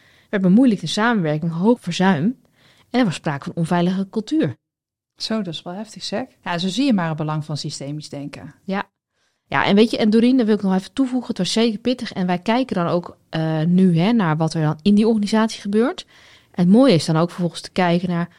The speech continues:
Speaker 1: wat gebeurt er dan buiten die organisatie, hè? Want weerspiegelt dan die organisatie niet wellicht een branche waar ze ook in zitten, waar dit een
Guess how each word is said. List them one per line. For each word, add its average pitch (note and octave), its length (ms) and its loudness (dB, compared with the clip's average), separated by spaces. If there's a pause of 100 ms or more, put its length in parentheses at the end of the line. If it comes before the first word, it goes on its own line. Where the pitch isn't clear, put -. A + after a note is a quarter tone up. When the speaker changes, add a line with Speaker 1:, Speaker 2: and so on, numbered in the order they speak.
(120)
Speaker 1:
wat E3 140 -2
gebeurt F#3 240 0
er - 60 -14
dan D#3+ 140 2
buiten G#3 340 2
die E3+ 120 0
organisatie, D3 720 -2
hè? A3 80 -2
Want A3 180 -2
weerspiegelt G#3+ 520 -2
dan E3 160 0
die E3 140 0
organisatie E3+ 640 -2
niet G3 140 0
wellicht F3+ 280 -2
een F#3+ 80 4
branche F3+ 360 2
waar D#3 160 -2
ze D#3 60 -6
ook D3+ 100 -6
in A3 160 2
zitten, E3 280 0
waar F3 160 0
dit D3+ 220 -4
een D#3+ 140 -4